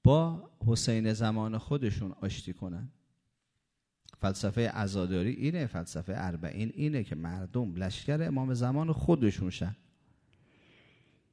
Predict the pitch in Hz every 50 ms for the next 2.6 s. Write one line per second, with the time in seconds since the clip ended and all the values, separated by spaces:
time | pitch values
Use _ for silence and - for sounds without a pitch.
0 | _ _ _ _ _ _ _ _ _ _ _ _ _ _ _ _ _ _ _ _
1 | _ _ _ _ _ _ _ _ _ _ _ _ _ - - - - 165 165 185
2 | 185 175 - 180 170 156 143 - 131 117 104 -